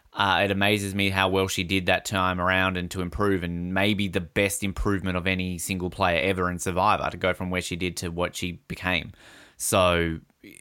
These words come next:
and again, that's another episode. You can debate that with lots of other returning players. Of course you can. But it's just, it's crazy to see what she did there. She, she's, she's like a Parvati. She's like a, y-, you know, a,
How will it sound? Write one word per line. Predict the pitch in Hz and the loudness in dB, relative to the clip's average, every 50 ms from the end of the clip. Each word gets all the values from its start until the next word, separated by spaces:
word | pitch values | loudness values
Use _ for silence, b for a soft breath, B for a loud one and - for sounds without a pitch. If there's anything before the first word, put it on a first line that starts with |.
| - - - | -20 -8 -2
and | 117 123 113 | 0 0 2
again, | 104 92 87 85 | 2 0 0 0
that's | 90 87 101 | 0 -2 0
another | 104 107 104 107 | 2 2 4 4
episode. | 120 117 - - 117 110 98 | 2 2 2 2 2 2 2
You | 98 | 0
can | 98 98 | -2 -2
debate | 90 90 95 98 101 | 0 2 0 0 2
that | - 90 87 | 0 -2 -2
with | 95 | -2
lots | 101 107 110 - | -4 -4 -4 -2
of | 104 | 0
other | 107 120 117 107 | 0 2 2 2
returning | 95 92 - 98 90 92 87 | 0 -2 -2 -2 -4 -4 -4
players. | 82 92 87 87 87 | -2 0 0 0 -2
Of | 92 - | -4 -6
course | - 120 117 - | -4 -4 -4 -4
you | - | -6
can. | - 92 82 73 71 - | -6 -6 -6 -6 -4 -2
But | - 95 90 87 - - B B B B B B B B B B B _ _ _ _ | 2 2 2 2 0 -6 B B B B B B B B B B B _ _ _ _
it's | - 139 127 - - - | 0 0 0 0 -2 -4
just, | - 135 123 117 - - | -2 -2 -2 -2 -2 -6
it's | 127 113 - | -8 -8 -8
crazy | - - - 120 120 123 117 123 120 | -6 -2 2 4 4 4 2 0 0
to | 107 104 | 0 0
see | - - - 101 101 98 95 95 92 92 | -2 0 2 2 4 4 2 2 0 -2
what | 92 95 98 - - | 0 -2 -2 -2 -2
she | - - 92 | -4 -4 -4
did | 85 95 95 92 | -2 -2 -2 0
there. | 95 | 0
She, | 92 - - - | 0 0 0 0
she's, | - - 143 123 - - | -2 -2 -2 -2 -2 -2
she's | - - 147 123 - | -2 -2 -2 0 2
like | 135 131 139 143 - | 4 4 4 4 2
a | 123 | -2
Parvati. | - - - 123 127 135 131 110 92 92 85 | -6 -2 0 2 2 2 2 0 -4 -6 -6
She's | - - 107 101 104 | -4 -4 -4 -4 0
like | 110 110 113 113 113 - | 0 2 2 0 0 0
a, | 110 104 104 101 101 98 95 - B B B B B B B B _ - | 2 2 4 4 4 2 2 0 B B B B B B B B _ -12
y-, | - 139 - 92 | -10 -10 -10 -8
you | 127 143 123 | -4 -2 0
know, | 117 110 107 107 104 | 0 2 2 2 4
a, | 101 98 98 95 95 | 4 4 2 2 0